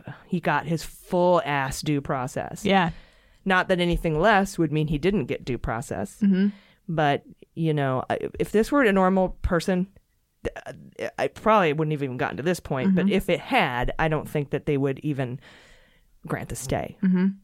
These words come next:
Speaker 2: You said that there's a scenario where they would grant the stay, but then not hear the appeal?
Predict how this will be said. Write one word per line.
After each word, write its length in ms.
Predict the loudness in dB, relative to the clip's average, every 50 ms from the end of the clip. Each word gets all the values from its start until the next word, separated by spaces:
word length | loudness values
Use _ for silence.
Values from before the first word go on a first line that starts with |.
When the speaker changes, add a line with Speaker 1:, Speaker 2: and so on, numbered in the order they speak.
| _ _ _ _ -20 _ _ -20 -20 -20 -20 -20 -20 -20 -20 -16 -4 0
Speaker 2:
You 120 | 2 2
said 300 | 2 4 4 4 4 6
that 100 | 4 4
there's 200 | 4 4 4 4
a 60 | 2
scenario 500 | 2 4 4 4 6 6 6 6 6 6
where 120 | 6 4 4
they 120 | 4 4
would 180 | 4 4 2 0
grant 280 | 2 2 2 2 2
the 100 | 2 0
stay, 400 | 0 0 2 2 4 6 6 4
but 200 | 4 2 0 0
then 340 | 2 2 2 4 4 4 4
not 260 | 4 4 4 4 4
hear 200 | 4 4 4 4
the 160 | 4 4 4 4
appeal? 440 | 2 2 2 2 4 4 2 0